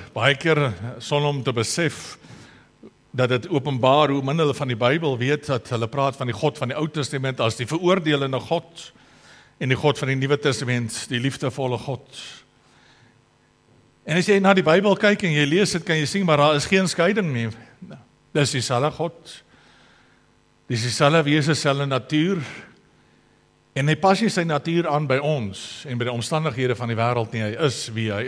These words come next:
is. En so was dit met die begin van die, die sondeval al, dat dit geopenbaar is dat Christus sal kom. Die liefde van God daar al geopenbaar en,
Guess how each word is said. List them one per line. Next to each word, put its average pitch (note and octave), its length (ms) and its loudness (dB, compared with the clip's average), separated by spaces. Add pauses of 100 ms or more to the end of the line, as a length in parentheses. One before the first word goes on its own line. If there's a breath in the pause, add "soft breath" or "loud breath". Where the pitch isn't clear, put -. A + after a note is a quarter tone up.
is. A2+ 120 -6 (1500 soft breath)
En F3 140 2
so B3 200 2
was G3+ 200 6
dit G3 120 2
met F#3+ 120 4
die E3 60 2
begin G#3+ 340 2
van F#3 200 2
die, E3 160 2 (520 loud breath)
die C3 100 0
sondeval G3+ 600 2
al, G3 240 4
dat D#3+ 280 0
dit C3+ 200 -2
geopenbaar D#3+ 720 2
is D#3 80 -2
dat C#3+ 240 2 (220)
Christus F3 420 2
sal E3 240 4
kom. B2 300 0 (1160 soft breath)
Die D#3 140 6
liefde G3+ 280 4
van F3 160 2
God F#3+ 240 4
daar D#3+ 280 6
al D#3 100 4
geopenbaar D#3+ 760 2
en, C3+ 160 -6